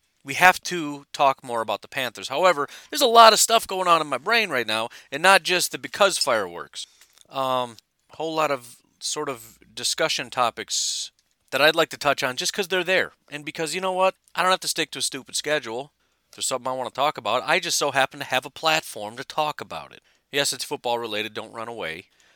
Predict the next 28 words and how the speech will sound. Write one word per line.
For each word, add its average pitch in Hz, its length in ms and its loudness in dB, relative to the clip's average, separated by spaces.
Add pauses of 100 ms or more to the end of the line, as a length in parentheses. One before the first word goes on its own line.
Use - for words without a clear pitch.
But - 100 -12
that's 233 180 6
what 208 140 0
we're 196 100 2
gonna 156 160 0
do 135 160 -2
today. 95 420 -6 (420)
There 185 80 -2
is 185 100 0
one 190 140 2
thing 180 160 -2
I 170 40 2
wanted 156 240 0
to 120 180 -2
ask 139 340 0
you 123 140 -6
about 107 360 -4 (260)
first, - 460 -4
though, 92 220 -6
because 104 300 -10
I'm, 107 280 -8 (160)
I'm 113 320 -6 (100)
kind 165 320 -4
of 123 220 -8
torn 127 460 -6
on 110 380 -6
a 110 60 -10
thing. 76 480 -12